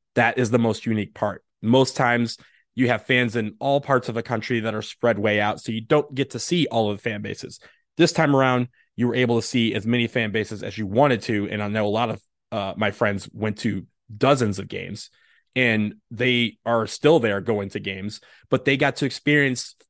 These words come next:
you know, meeting everyone who was there for the World Cup. And I thought that was a very beautiful thing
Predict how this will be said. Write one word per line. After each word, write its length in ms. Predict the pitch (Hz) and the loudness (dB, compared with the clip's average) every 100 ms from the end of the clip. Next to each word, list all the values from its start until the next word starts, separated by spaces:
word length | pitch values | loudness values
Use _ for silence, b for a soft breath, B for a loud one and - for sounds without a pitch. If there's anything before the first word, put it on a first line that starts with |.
| _ | _
you 100 | 135 | -2
know, 280 | 120 107 - | 0 0 -4
meeting 440 | 110 123 139 135 127 _ - | -2 2 2 2 -4 _ -2
everyone 540 | 151 127 107 92 - _ _ | 0 0 -2 -6 -16 _ _
who 100 | 135 | 0
was 200 | 120 101 | 2 2
there 140 | 113 | 0
for 120 | - | 2
the 60 | 110 | 0
World 220 | 107 101 | 0 0
Cup. 220 | - 104 | -2 -4
And 80 | 120 | -2
I 40 | 127 | 0
thought 240 | 156 143 | 0 0
that 120 | 143 | 0
was 120 | 135 113 | -2 0
a 40 | |
very 220 | 117 110 | 0 0
beautiful 400 | 104 104 98 101 | -2 -6 -8 -8
thing 320 | - 107 - | -6 -6 -8